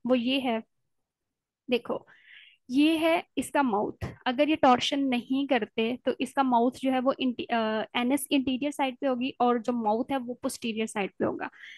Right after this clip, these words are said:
तो जब ये shell के अंदर present होते हैं, ये जो ऊपर वाली structure आपको नजर आ रही है ये उसका shell है, तो ये organism हमेशा shell के अंदर ही रहते हैं।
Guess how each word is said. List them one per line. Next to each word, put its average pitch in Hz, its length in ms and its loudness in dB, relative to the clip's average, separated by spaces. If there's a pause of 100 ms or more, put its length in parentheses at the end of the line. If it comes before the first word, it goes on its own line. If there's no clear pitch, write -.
(280)
तो 320 60 8
जब 311 260 4
ये 311 160 6
shell 320 420 4
के 339 120 4
अंदर 247 280 2
present 220 340 -2
होते 202 180 -2
हैं, 240 60 0
ये 262 100 2
जो 269 100 0
ऊपर 262 220 2
वाली 277 180 0
structure - 480 -6
आपको 254 240 -2
नजर 247 220 0
आ 220 140 2
रही 214 140 0
है 262 80 6
ये 247 240 2
उसका - 340 -4
shell 240 420 0
है, - 100 -6 (320)
तो 277 60 2
ये 277 160 0
organism 254 640 0
हमेशा 262 380 -2
shell 254 380 0
के - 120 -2
अंदर 233 420 2
ही 262 220 0
रहते 226 320 -4
हैं। - 100 -6